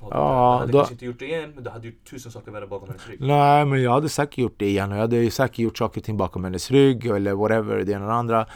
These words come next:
Speaker 2: Utan, men hon byggde ju förtroende genom att visa att hon litade på mig även när jag gjorde bort mig. Och när man, och när det är så, det, för det var ju någonting jag tog med mig sen med ungdomarna, när jag började jobba med ungdomar. Liksom,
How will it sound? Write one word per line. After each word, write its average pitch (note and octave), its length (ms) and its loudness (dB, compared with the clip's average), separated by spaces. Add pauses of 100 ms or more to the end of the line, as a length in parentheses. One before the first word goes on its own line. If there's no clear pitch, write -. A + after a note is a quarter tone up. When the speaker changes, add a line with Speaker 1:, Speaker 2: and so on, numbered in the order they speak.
(220)
Speaker 2:
Utan, - 240 -2
men A2+ 140 -4
hon B2+ 180 -2
byggde A#2+ 260 4
ju A#2+ 80 4
förtroende B2+ 580 -2
genom A2 360 0
att A2 260 0
visa A2 300 -4
att - 80 -12
hon G2 100 -6
litade A2 300 -4
på F#2+ 120 -10
mig G2 160 -6
även G2+ 260 2
när F#2+ 80 -2
jag F#2 40 2
gjorde F#2 140 0
bort B2 280 -6
mig. - 240 -10 (160)
Och - 220 -8
när G#2+ 60 -2
man, G#2 300 0
och G#2+ 200 -2
när G#2+ 120 0
det G#2 60 2
är A2+ 220 4
så, A2 400 0 (240)
det, D3 280 6
för - 200 0
det D#3+ 120 8
var D3+ 120 6
ju C#3 100 6
någonting C3+ 300 -2
jag A2 100 -4
tog A2+ 120 -4
med C#3 180 0
mig A2 100 -6
sen A#2+ 260 -2
med G2+ 80 -6
ungdomarna, A#2 380 -4
när A2 80 -4
jag C#3 160 0
började F#2+ 180 0
jobba F2+ 180 -2
med F#2 120 -6
ungdomar. A#2 420 -4 (280)
Liksom, A2+ 280 -4